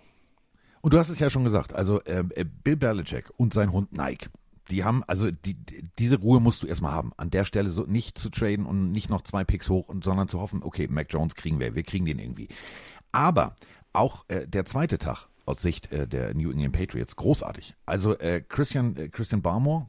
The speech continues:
boah, geiler Defensive Tackle, den an achtunddreißig zu picken, großartig. Und dann einfach nochmal zu sagen, weißt du was, äh, ins Gesicht. Also wir spielen jetzt gegen Tua, wir spielen gegen, äh, gegen Wilson, wir spielen also in unserer Division, da müssen wir ein bisschen was machen.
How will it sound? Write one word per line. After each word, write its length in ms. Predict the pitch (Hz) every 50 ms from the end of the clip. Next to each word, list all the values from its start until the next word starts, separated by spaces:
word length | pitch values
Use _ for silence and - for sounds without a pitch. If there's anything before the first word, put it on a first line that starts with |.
| - - -
boah, 120 | - - - - - - - - - - _ -
geiler 300 | - 71 101 120 117 104
Defensive 420 | 98 104 - 110 98 - 95 -
Tackle, 340 | - 101 104 - 156 160 - -
den 200 | - 92 98 98
an 120 | 95 87 65
achtunddreißig 640 | 65 - - - 98 87 - 80 90 101 - 98 -
zu 120 | - 101
picken, 300 | - 110 113 - 131 -
großartig. 480 | - - 101 120 - 80 101 - - -
Und 140 | 104 98 -
dann 140 | 131 156 - - - - - -
einfach 220 | - - 135 165
nochmal 160 | 156 151 143 -
zu 100 | - 120
sagen, 120 | 107 87
weißt 160 | 78 78 -
du 40 | 73
was, 140 | 78 82 - - - - - - - - _ - _ 73
äh, 200 | 73 71 69 64 60 - _ -
ins 200 | - 95 95 -
Gesicht. 400 | - 80 69 82 - - - -
Also 180 | 80 80 73 71
wir 80 | 87
spielen 300 | 85 - - 92 92 92
jetzt 220 | 90 85 78 - -
gegen 180 | 80 80 80
Tua, 320 | - - 101 107 98 95 80
wir 80 | 82
spielen 340 | 76 - - 87 82 80 82
gegen, 360 | 73 82 78 76 78 78 76
äh, 340 | 58 50 67 69 67 69 71
gegen 240 | 71 80 73 73 71
Wilson, 300 | 85 92 - - 85 71
wir 80 | 73
spielen 260 | - - 85 85 82 -
also 220 | - 73 71 69
in 200 | 60 55 69 78
unserer 220 | 71 85 82 82
Division, 300 | 73 80 73 76 82 78
da 60 | 80 73
müssen 180 | 73 78 87 76
wir 60 | 71
ein 20 |
bisschen 180 | 73 71 85 67
was 120 | 65 -
machen. 220 | - 76 85 104